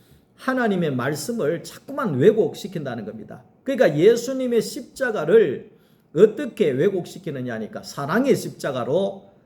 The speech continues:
변질시켜버립니다. 왜곡해버립니다. 십자가는 사랑이다. 사랑의 하나님이다. 응?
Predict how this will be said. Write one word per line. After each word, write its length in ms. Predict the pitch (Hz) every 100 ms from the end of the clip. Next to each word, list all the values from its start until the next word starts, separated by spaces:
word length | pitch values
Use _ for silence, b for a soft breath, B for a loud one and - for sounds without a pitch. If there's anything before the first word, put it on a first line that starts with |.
| _ _
변질시켜버립니다. 1120 | 165 175 202 208 - 135 107 - 98 98 -
왜곡해버립니다. 1040 | 113 185 226 - 156 127 - 85 - - - _ _ _ _ _
십자가는 640 | - 233 - 240 214 180
사랑이다. 720 | 151 - 131 226 190 107 - - _
사랑의 520 | - 143 190 262 214
하나님이다. 800 | - 190 165 135 123 131 98 - _ _ 165
응? 240 | 214